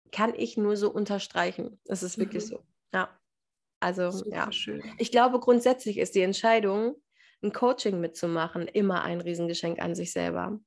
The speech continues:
Speaker 1: Weil man so viele Möglichkeiten bekommt, über sich selber hinauszuwachsen. Ja.
Speaker 2: Total.
Speaker 1: Und wie gesagt, das Rad des Lebens, das war eine erste Begegnung.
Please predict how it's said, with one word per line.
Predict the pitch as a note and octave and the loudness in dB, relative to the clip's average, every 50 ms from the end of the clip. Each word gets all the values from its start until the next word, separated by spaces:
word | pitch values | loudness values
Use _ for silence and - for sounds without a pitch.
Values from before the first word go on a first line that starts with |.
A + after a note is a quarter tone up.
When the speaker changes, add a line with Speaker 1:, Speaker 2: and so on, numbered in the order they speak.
| _ _ _ _ - - - - - _ | _ _ _ _ -20 -20 -20 -20 -8 _
Speaker 1:
Weil | - F#3+ G3 | 0 2 4
man | G3+ G3 G3 | 4 4 4
so | G3 A#3 C4 | 4 4 4
viele | C4 - C4 A#3+ | 4 4 4 4
Möglichkeiten | G#3 G#3 A3 A#3 A#3+ A#3+ A3 A#3 - G3+ G3 - - G3 F#3+ | 4 6 4 4 2 0 -2 -2 -2 -2 -2 0 0 -2 -2
bekommt, | F#3 F#3 - - F#3+ F#3 F#3+ F#3+ F#3+ | -2 -2 -2 0 0 2 0 0 0
über | F#3+ F#3 F#3+ | 0 0 0
sich | F#3 F#3 F3+ | 0 -2 -2
selber | - F3+ F#3 F#3 F#3 | 0 0 0 2 2
hinauszuwachsen. | F3 F#3 F#3 F3 F3+ F#3 - - - E3+ E3+ D#3 D#3+ - - - - F3 F3+ F3+ _ _ _ _ _ _ _ _ _ _ _ _ _ _ _ _ _ _ _ _ _ _ _ | 2 2 2 2 0 0 -2 -4 -4 -4 -2 -4 -4 -4 -6 -6 -6 -8 -8 -10 _ _ _ _ _ _ _ _ _ _ _ _ _ _ _ _ _ _ _ _ _ _ _
Ja. | - F3+ F3 - | -4 -4 -4 -4
Speaker 2:
Total. | - A3+ A3 - G3 | -6 -6 -4 -2 0
Speaker 1:
Und | F#3 A3+ | 4 4
wie | B3 A3 | 4 4
gesagt, | A#3+ A#3 - A#3+ B3 A#3 - | 4 4 4 4 4 4 2
das | G3+ F#3+ - | 0 2 4
Rad | F3+ F#3 G#3+ G#3+ | 4 4 4 4
des | - F3 - | 2 -2 -2
Lebens, | - F3 F#3 F#3+ F#3 F#3 - | 0 0 0 0 -2 -4 -4
das | - E3+ F3 - - | -4 -6 -4 -2 0
war | F3 F3 F3 F3 F#3+ G3 _ _ _ _ _ _ _ _ _ _ _ _ _ _ _ _ _ _ _ _ _ _ - - - _ _ _ - | 0 2 2 0 -4 -6 _ _ _ _ _ _ _ _ _ _ _ _ _ _ _ _ _ _ _ _ _ _ -20 -20 -20 _ _ _ -2
eine | - F#3+ F#3+ - | 2 4 4 4
erste | - G3 A3+ A#3 - G#3 F#3 | 4 2 2 2 2 2 4
Begegnung. | F3 F#3+ F3 F#3+ F#3+ G3+ - - - - - A#3+ A#3 | 4 4 4 6 4 4 4 2 -4 -6 -6 -8 -12